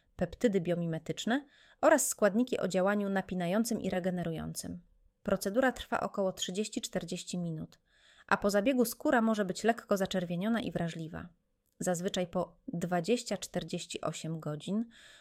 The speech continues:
objawy ustępują, a pacjentka może wrócić do codziennych aktywności. Współczesne urządzenia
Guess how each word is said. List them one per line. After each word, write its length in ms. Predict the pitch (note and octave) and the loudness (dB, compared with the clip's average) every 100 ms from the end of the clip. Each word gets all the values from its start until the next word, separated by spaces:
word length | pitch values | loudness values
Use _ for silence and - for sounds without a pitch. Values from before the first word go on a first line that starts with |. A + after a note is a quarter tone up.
| - | -2
objawy 420 | - A#3 F#3+ G3 | 2 6 6 4
ustępują, 800 | A3 - D4 D4 - G#3 D3+ F3 - _ _ _ | 0 2 2 4 4 2 2 -6 -12 _ _ _
a 80 | G3 | -2
pacjentka 500 | F#3+ - E4+ F4+ C4+ | -2 0 0 2 4
może 220 | C4 C4+ | 4 4
wrócić 360 | G#3 A3+ A#3 A3 | 4 0 -2 0
do 100 | A3 | 2
codziennych 600 | A3 F#3+ G3+ G3 G3 - | 2 0 0 0 -2 -6
aktywności. 760 | - F#3 E3+ D#3 - - F3 _ _ _ _ _ _ _ _ _ _ _ | -6 -6 -4 -6 -8 -12 -14 _ _ _ _ _ _ _ _ _ _ _
Współczesne 600 | - - A3+ A3 E4+ F4 | -14 -2 0 2 2 0
urządzenia 680 | - A#3 A3 G#3+ C4 F#3+ F3+ | 0 2 4 4 4 4 -2